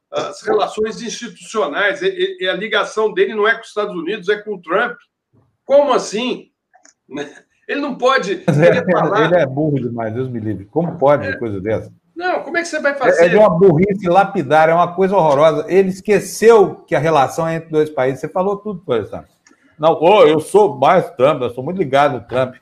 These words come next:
Speaker 2: <laughs> E o Brasil? O Brasil não é ligado aos Estados Unidos. Né? Estou falando em relação país a país, né? Relação bilateral, essa coisa toda.
Speaker 1: É.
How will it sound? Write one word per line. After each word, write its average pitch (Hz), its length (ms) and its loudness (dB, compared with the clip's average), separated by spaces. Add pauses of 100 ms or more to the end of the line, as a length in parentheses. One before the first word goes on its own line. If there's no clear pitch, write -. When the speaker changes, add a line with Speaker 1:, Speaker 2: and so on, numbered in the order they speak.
Speaker 2:
<laughs> - 360 -10
E 185 80 -4
o 208 100 -8
Brasil? 240 640 2 (500)
O - 40 -18
Brasil 156 400 2
não 226 100 -2
é 202 80 2
ligado 190 340 4
aos 147 100 -2
Estados 143 260 4
Unidos. 117 400 -4
Né? 131 180 2
Estou 117 220 -4
falando 139 220 -2
em 156 40 0
relação 190 560 0 (260)
país 190 340 2
a 240 60 2
país, 160 420 0
né? 127 120 -6
Relação 135 440 -2
bilateral, 143 640 0
essa - 140 -10
coisa 107 340 -6
toda. 135 260 -2 (280)
Speaker 1:
É. - 180 -12